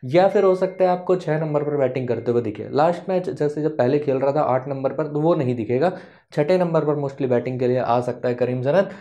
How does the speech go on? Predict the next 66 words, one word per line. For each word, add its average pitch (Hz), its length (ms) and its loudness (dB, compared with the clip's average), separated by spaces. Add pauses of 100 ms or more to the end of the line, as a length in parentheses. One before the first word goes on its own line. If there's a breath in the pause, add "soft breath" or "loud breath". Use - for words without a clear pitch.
(200 loud breath)
उसके 160 240 4
बाद 160 200 4
में 160 80 0
यहाँ 156 120 0
से 156 100 -2
गुलबदीन 147 480 0
नईब 156 220 0
है, 170 240 2
ज़ीरो 143 260 2
रन 165 220 2
और 156 180 0
चार 143 320 0
विकेट। 156 420 -4
पिछले - 320 -2
मैच 147 320 0
में 185 100 -2
तो 202 60 -6
मैं 180 120 -2
बोल 147 120 2
रहा 196 80 0
हूँ, 185 80 -6
गुलबदीन 165 460 0
नईब 156 260 -4
क्या 131 120 2
ही 135 140 -2 (120)
बॉलिंग 165 280 0
डाल 123 140 0
रहा 110 160 -4
था 104 100 -4
बंदा, 101 320 -8 (680 loud breath)
इन 143 180 0
स्विंग 160 280 0
जा 143 140 6
रही 147 200 4
है, 147 200 4
स्लो 147 340 2
रन 151 220 0
अच्छी 139 260 -4
जा 131 160 2
रही 135 200 0
है, 139 160 0
कटर्स 160 320 2
अच्छी 147 260 -2
डाल 131 200 2
रहा 135 180 2
है, 135 160 -6 (260 loud breath)
अब 185 220 -6 (200)
गजब 135 260 4
ही 165 80 2
कर 123 140 2
दिया। 120 160 2
तो 143 100 4
और 160 100 6
इस 170 140 -2
मैच 165 180 0
में 170 100 0
भी, 214 60 -4
चूँकि 170 240 -2
पिछले 160 300 -4
में 156 120 -2
ऐसे 156 200 -2
बढ़िया 139 280 2
विकेट 143 260 -4
इन्होंने 139 340 -2
निकाले 127 420 2
हैं, 160 240 0